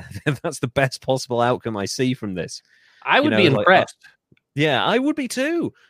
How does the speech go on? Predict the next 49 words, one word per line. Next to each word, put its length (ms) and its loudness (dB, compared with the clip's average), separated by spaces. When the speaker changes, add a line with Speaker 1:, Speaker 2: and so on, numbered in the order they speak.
Speaker 1:
Like, 160 -10
Speaker 2:
Yeah. 60 -6
Speaker 1:
"Wow, 180 -4
well 200 0
done, 260 -4
mate. 140 -4
You 100 -4
managed 260 -6
to 60 -4
fool 400 0
everyone." 500 -6
But 160 2
Speaker 2:
Yeah. 160 -2
Speaker 1:
if 160 -8
it 60 -8
comes 280 -12
out 340 -6
that, 260 -6
you 120 -10
know, 220 -10
ten 200 -8
years 180 -8
down 180 -8
the 60 -10
line 220 -6
that 80 -12
there 140 -6
are 60 -10
people 300 -10
who 60 -10
are 20 -12
like, 180 -12
"I 160 -8
am 200 -8
deeply 340 -10
traumatized 520 -8
from 120 -14
my 80 -8
experiences 520 -10
there," 160 -4
then 180 -10
he's 260 -6
in 100 -4
real 220 0
trouble, 480 -4
you 100 -6
know? 200 -2
Speaker 2:
Yeah. 400 0
Speaker 1:
This 80 -20